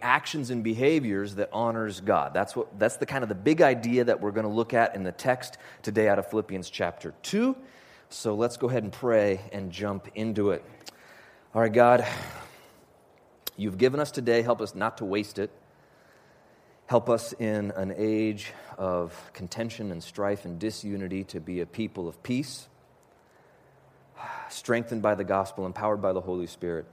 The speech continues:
uh, to live in a way that honors you. Help us to shine as lights in the world. God, we can't do it on our own.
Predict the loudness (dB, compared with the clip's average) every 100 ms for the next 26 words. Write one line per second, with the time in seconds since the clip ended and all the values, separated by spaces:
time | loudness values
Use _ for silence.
0 | -20 _ _ _ -16 -12 -12 -10 -6 -2
1 | -2 -2 -2 0 0 -2 -4 -4 -4 -4
2 | -8 -8 -6 -6 -8 -20 -20 -16 -10 -10
3 | -10 -8 -4 -4 -4 -4 -4 -4 -6 -10
4 | -10 -12 -14 _ _ _ _ _ _ _
5 | -4 -2 -4 -6 -6 -4 -2 -2 -2 -2
6 | -2 -4